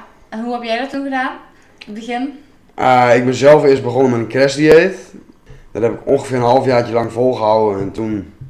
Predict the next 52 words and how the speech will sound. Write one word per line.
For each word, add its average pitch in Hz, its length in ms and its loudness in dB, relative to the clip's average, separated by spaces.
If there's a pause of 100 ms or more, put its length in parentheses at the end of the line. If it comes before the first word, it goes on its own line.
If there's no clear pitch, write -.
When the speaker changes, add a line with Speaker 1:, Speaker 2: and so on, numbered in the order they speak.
(220)
Speaker 2:
daar 131 240 0
werd 180 120 6
ik 180 60 0
mentaal 170 440 4
niet, 170 280 2
eh, 151 540 4
niet 151 220 0
heel 151 180 4
veel 131 100 -4
beter 123 320 0
van 98 160 -4
of 90 100 -10
zo. 101 220 -4
Dat, 104 280 -6
Speaker 1:
Nee. 120 100 2
Speaker 2:
eh, 127 300 2 (720)
Speaker 1:
Wat 214 120 -20
gebeurde 233 340 -8
er 247 120 -8
mentaal 240 460 -10
toen? 247 220 -14 (460)
Speaker 2:
ah, - 220 -6
ik - 80 -4
had 139 140 0
er - 360 -4
g-, - 260 -10
fysiek 143 420 -4
op 175 80 4
een 147 80 4
gegeven 156 220 2
moment 139 180 0
gewoon 131 220 0
nul 147 160 4
komma 135 200 2
nul 135 260 4
energie 123 340 -2
meer. 160 260 2 (720)
Ik - 60 -18
had 123 100 2
nergens 151 420 2
geen 131 100 -4
zin 143 200 2
meer 143 140 6
in. 139 100 4
En, 135 240 2
en 131 280 0
ik 127 80 -2
merkte 147 360 2
heel 151 220 8
erg 160 120 6
aan 135 140 0
mezelf 143 720 4